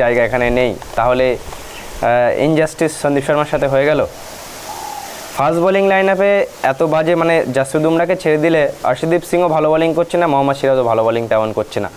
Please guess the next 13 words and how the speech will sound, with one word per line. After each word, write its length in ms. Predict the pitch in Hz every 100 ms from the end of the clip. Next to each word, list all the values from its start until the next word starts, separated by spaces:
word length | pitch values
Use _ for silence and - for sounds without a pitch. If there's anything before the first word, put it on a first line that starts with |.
| - - -
সন্দীপ 260 | 127 147 151
শর্মার 280 | - 156 160 139
জায়গায়, 340 | 143 143 143 139 - - - 117
জায়গা 260 | 127 131 135
এখানে 240 | - 139 139 120
এই 80 | 127 120 -
টিমে 200 | 131 131 -
থাকার 240 | 120 117 110
কথা 140 | 113 110
ছিল, 100 | 123 110 -
কিন্তু 260 | 113 127 123 110
হলো 160 | 117 117
না। 60 | 107